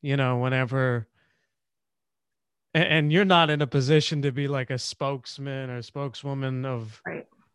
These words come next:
Speaker 1: What was,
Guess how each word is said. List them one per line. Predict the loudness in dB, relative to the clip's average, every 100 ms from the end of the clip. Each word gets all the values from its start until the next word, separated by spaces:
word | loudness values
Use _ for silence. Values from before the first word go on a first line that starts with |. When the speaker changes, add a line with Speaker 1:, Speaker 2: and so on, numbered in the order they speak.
| _ _ _ _ _ -20 -20 _ _ _ _ _ _ _ -20 -18
Speaker 1:
What | -4 0 2
was, | 2 0